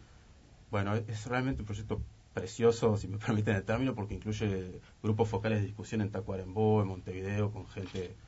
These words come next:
de las más diversas extracciones, consultas a expertos, encuestas, demás. Y Andrés señalaba sobre esto que vos decías de, de la importancia relativa que se le da a los temas ambientales,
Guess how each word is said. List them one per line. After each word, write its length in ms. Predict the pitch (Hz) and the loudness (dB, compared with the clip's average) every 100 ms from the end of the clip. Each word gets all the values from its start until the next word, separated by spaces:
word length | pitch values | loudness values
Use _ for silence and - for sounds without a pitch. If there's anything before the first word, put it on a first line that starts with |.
| - - - 98 | -20 -20 -14 -8
de 60 | |
las 120 | 90 | -4
más 160 | 92 101 | 0 0
diversas 400 | 98 98 - 98 | 2 -2 -2 -8
extracciones, 720 | 104 98 101 - 113 107 104 - - - - | -8 -6 -8 0 4 4 2 -2 -12 -16 -8
consultas 440 | 104 95 104 101 101 | -6 -2 -2 -2 -4
a 40 | |
expertos, 920 | - - 107 104 104 101 95 90 - | -6 2 4 4 2 0 2 0 -6
encuestas, 760 | - - 110 107 107 104 98 - | -12 -2 0 0 0 -2 -4 -8
demás. 460 | 92 98 107 107 - - - - - - - | -6 -2 -2 -4 -12 -20 -20 -20 -20 -20 -12
Y 260 | 127 120 117 | -2 6 8
Andrés 240 | 117 160 147 | 8 4 2
señalaba 440 | 151 143 160 120 | 2 6 6 6
sobre 180 | 107 117 | 4 -4
esto 180 | 127 113 | -4 -2
que 60 | |
vos 160 | 104 113 | 0 0
decías 400 | 107 107 120 104 | -2 2 4 4
de, 200 | 95 - - - | 2 -4 -8 -8
de 60 | 98 | -4
la 160 | 92 92 | -4 -4
importancia 500 | 90 95 127 127 110 | -6 -4 -2 0 0
relativa 420 | 95 95 127 113 | 0 -2 2 2
que 80 | 95 | 0
se 120 | 98 | -4
le 60 | 98 | 0
da 80 | |
a 40 | 110 | 2
los 120 | 107 | 2
temas 240 | 113 113 113 | 0 -4 -2
ambientales, 600 | 104 104 107 120 139 | 0 0 0 0 0